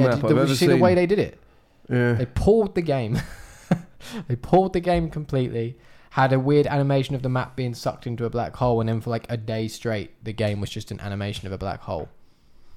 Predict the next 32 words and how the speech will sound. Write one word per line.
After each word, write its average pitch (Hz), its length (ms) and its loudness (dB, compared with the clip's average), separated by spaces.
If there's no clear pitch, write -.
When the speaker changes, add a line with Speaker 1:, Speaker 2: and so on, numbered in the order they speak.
Speaker 1:
They 123 80 -4
took - 340 -4
the 151 80 -6
game 139 260 0
down 95 260 -6
for 95 180 -6
an 98 40 -6
entire 107 680 -10
day. 78 380 -10
Shows 170 240 -6
how 147 60 -8
much 104 100 -10
money 110 240 -10
they 60 120 -20
have. 69 240 -18
Speaker 2:
And 107 180 -2
people 135 680 0
praise 175 360 2
them 107 220 0
for 117 160 -6
this 151 360 -2
when 131 580 -2
other 214 240 0
games 131 280 0
Speaker 1:
It's 175 100 0
so 240 240 6
Speaker 2:
just 190 40 0
go, 151 60 2
Speaker 1:
unnecessary. 170 520 -2
So - 160 -4
Speaker 2:
"Map." 202 180 2
Speaker 1:
unnecessary. 170 520 -8